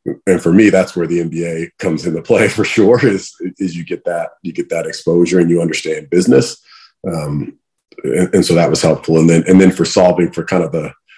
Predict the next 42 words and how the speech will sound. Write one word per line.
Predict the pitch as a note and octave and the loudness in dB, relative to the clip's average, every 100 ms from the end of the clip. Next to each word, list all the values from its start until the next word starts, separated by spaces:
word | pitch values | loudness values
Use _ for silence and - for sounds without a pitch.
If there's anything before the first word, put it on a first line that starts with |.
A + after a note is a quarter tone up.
| _ _ _ - | _ _ _ -4
you | G2 | -4
know, | D2 C#2+ _ _ _ _ _ _ - | -4 -10 _ _ _ _ _ _ -10
who | - | 0
do | G#2 | 2
you | F2+ | 2
seek | - F#2 - | 0 -4 -2
counsel | F#2+ D#2+ - | -2 -2 0
advice | D#2 D2 A2 - | -2 2 2 2
from? | - E2+ | -2 -2
That's | F#2 F2 F2 | -2 -2 -4
where | D#2+ | -4
things, | - E2+ E2 - - _ - | -2 -2 -4 -10 -16 _ -10
you | F#2 | -10
know, | D2+ C2+ | -10 -8
for | - | 0
me, | F2+ F#2 | 4 4
I | D#2 | 2
sought | - E2 D#2+ | 0 -2 -2
out | D#2 | -4
a | D#2 | -6
lot | D#2 D#2+ | -6 -8
of | D2 - | -12 -6
mentors | G2 E2 D#2+ E2 D2+ D2+ | -2 -2 -4 -4 -4 -8
and | C#2+ - | -10 -10
con-, | - - - | -10 -8 -2
connected | F2 E2 F2 | 0 0 0
with | E2 E2 | -2 -2
other | D#2 | -2
C | D2+ F2 D2+ E2+ | -2 -2 0 0
E | |
Os, | D#2+ D#2+ D#2+ - - - - _ - | 0 0 -2 -6 -14 -20 -20 _ -4
connected | D#2+ D#2 D#2+ | -2 0 -2
to | E2 | -2
some | D#2 D#2+ | 0 0
other | D#2 D#2 | 2 0
organizations, | D2 D#2 D2+ D#2+ D2+ D#2 D2+ D2 - - | 0 0 0 0 0 -2 -4 -4 -8 -10
um, | D#2+ D#2+ C2 - _ _ _ _ _ _ _ _ - - | -10 -10 -12 -16 _ _ _ _ _ _ _ _ -14 -6
and | F#2 D#2+ | -2 0
really | D#2+ D2+ | 0 0
tried | - D#2+ D#2 | 0 0 2
to | D2 | 2
leverage, | D#2 D2+ D2 C#2+ C2+ - | 2 2 0 0 -2 -10